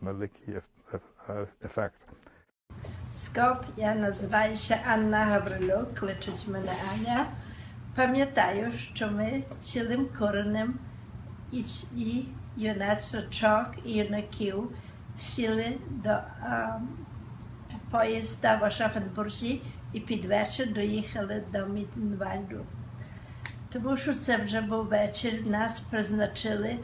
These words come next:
Speaker 2: е, до пластової домівки на ночліг. Це була дуже приємна зустріч з пластунами Мітенвальду, бо вони старанно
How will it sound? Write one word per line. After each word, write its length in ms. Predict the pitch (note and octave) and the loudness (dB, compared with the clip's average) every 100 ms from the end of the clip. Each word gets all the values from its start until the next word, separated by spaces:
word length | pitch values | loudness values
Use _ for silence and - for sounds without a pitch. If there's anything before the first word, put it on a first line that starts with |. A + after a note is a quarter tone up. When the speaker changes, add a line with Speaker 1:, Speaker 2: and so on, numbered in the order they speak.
| - - - - - | -8 -10 -12 -12 0
Speaker 2:
е, 320 | G#3+ G#3+ A3 G3 | 2 2 0 4
до 200 | G#3+ G#3+ | 6 6
пластової 680 | A3 A3+ A3 - G#3 G#3+ A3+ | 2 -2 -2 -2 2 4 4
домівки 800 | A3 A3 G#3+ G3 F#3+ G3 - A3 | 2 2 2 2 -2 -6 -2 -2
на 300 | G#3 G3+ G3+ | 0 0 2
ночліг. 600 | G3+ A3 G#3+ - F3+ F3+ E3 - - - - - - | 2 0 -2 -4 -2 -2 -4 -10 -12 -12 -12 -12 -12
Це 200 | - A3 | -6 -4
була 320 | F#3+ G3+ G3+ G3 | -2 2 2 2
дуже 400 | G3+ A3 A3+ A#3+ | 0 -2 0 -2
приємна 840 | A#3+ A#3 G3 G3 G3 G3+ G#3+ A#3+ - - | -4 -2 0 2 0 2 2 0 -6 -10
зустріч 580 | F#3 G3 - - B3 | -4 -4 -4 -6 -8
з 220 | - - - | -6 -6 -8
пластунами 840 | - G3 F3+ - F#3+ G3 G3+ G3+ | -4 -4 -4 -6 -2 0 0 0
Мітенвальду, 920 | G3 F#3 G#3+ G3 F3+ D#3 F3 C4 C#4 - - - - - | -2 -4 -4 -4 0 0 0 -2 -2 -4 -8 -10 -12 -10
бо 160 | F3+ G3+ | -4 -2
вони 320 | G#3 G3+ A3 | -2 0 -2
старанно 760 | A3 - G3 F#3 F#3+ G#3+ A#3 | -2 0 2 2 2 2 -2